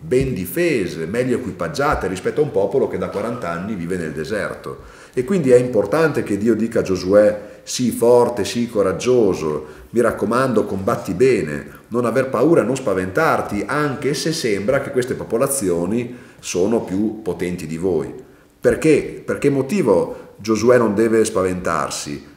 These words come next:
Non perché Dio gli dica una bugia, cioè "tu sei più forte di loro", non è vero, ma Dio gli dice:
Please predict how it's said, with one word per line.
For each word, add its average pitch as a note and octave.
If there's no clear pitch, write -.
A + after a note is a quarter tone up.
Non A3+
perché -
Dio B2
gli G#2
dica B2
una F#2+
bugia, F#2
cioè A2
"tu G#2+
sei A2
più G#2
forte G2
di E2+
loro", D2+
non E2
è F2+
vero, F2+
ma G#2
Dio B2+
gli G2
dice: E3